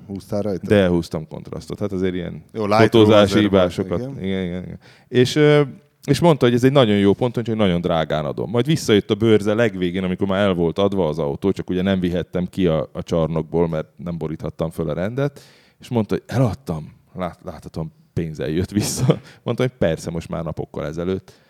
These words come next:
Speaker 2: „Hát, nagyon olcsón adtam”, mondta. Mondom, „De hát azt mondta, hogy drága.” „Hát igen, egy négyhengeres pontonnak drága, de ez az állapot, hát ez, ez, ez, ez harmincöt ezret is megért volna”, mondott egy ilyen rettenetes számot, ugye.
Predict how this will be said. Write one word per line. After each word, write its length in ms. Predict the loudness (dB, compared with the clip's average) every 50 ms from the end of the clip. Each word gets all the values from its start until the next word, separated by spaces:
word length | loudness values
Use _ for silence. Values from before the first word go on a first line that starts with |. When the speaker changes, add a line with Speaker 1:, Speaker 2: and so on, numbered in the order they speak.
| _ _ _ _ _ _
Speaker 2:
„Hát, 400 | -12 -8 -8 -6 -6 -8 -8 -6
nagyon 240 | -6 -4 -4 -4 -6
olcsón 380 | -8 -10 -10 -12 -12 -12 -12 -12
adtam”, 360 | -14 -16 -14 _ -14 -12 -12
mondta. 500 | -12 -16 -16 -14 -12 -12 -12 -12 -14 _ _ _ _ _ _ _ _ -14
Mondom, 320 | -12 -10 -10 -10 -10 -8
„De 80 | -6 -6
hát 200 | -6 -6 -6 -6
azt 160 | -8 -8 -8
mondta, 300 | -8 -8 -6 -2 0 0
hogy 200 | 2 2 0 0
drága.” 600 | 2 2 2 2 2 0 -4 -6 -8 -8 -8 -8 _ _ _ _ _ -20 -20 -20 _ -14
„Hát 160 | -10 -6 -6
igen, 360 | -4 -4 -4 -6 -6 -8 -12
egy 140 | -12 -10 -8
négyhengeres 600 | -6 -4 -4 -4 -4 -6 -6 -6 -8 -10 -10 -10
pontonnak 560 | -8 -8 -8 -6 -6 -6 -6 -6 -6 -8 -6
drága, 480 | -4 0 2 2 2 2 0 -2 -4 -4
de 100 | -4 -4
ez 120 | -6 -6
az 120 | -10 -10
állapot, 540 | -6 -4 -2 0 0 0 0 -2 -6 -10 -10
hát 200 | -10 -10 -10 -8
ez, 260 | -10 -10 -10 -12 -12 -14
ez, 280 | -12 -10 -10 -10 -12 -12 -14
ez, 300 | -12 -10 -10 -10 -10 -12
ez 220 | -12 -14 -14 -8
harmincöt 580 | -4 -2 0 0 -2 -4 -8 -8 -8 -8 -6 -6
ezret 340 | -8 -8 -8 -12 -12 -12
is 120 | -14 -14 -12
megért 380 | -12 -10 -10 -8 -10 -10 -10
volna”, 280 | -8 -8 -8 -6 -8 -8
mondott 380 | -10 -10 -10 -10 -12 -12 -10 -10
egy 100 | -10 -10
ilyen 160 | -10 -8 -8
rettenetes 540 | -8 -10 -10 -10 -12 -12 -12 -12 -12 -14 -12
számot, 440 | -10 -8 -8 -6 -6 -6 -6 -4 -4
ugye. 220 | -2 0 0 -2